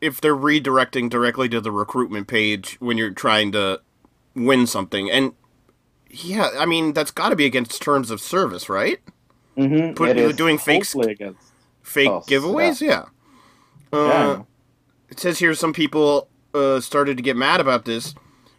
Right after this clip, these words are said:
Speaker 1: A game developer, Bruno Diaz,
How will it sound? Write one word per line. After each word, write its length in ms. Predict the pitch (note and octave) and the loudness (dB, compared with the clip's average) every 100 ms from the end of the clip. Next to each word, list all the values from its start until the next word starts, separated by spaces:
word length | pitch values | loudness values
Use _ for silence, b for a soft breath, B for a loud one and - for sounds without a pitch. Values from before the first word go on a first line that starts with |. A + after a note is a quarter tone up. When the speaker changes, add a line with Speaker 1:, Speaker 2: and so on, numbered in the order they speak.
| - | -4
Speaker 1:
A 80 | C3+ | -2
game 320 | C3 D#3 E3 | 2 2 2
developer, 560 | D3 C3 B2+ B2 B2+ B2 | 0 2 2 2 0 -2
Bruno 520 | A#2 C#3+ D3 C3+ B2 - - | 0 0 2 0 -2 -8 -6
Diaz, 580 | C#3 F#3 C#3+ G2 A2+ | -2 2 2 2 -2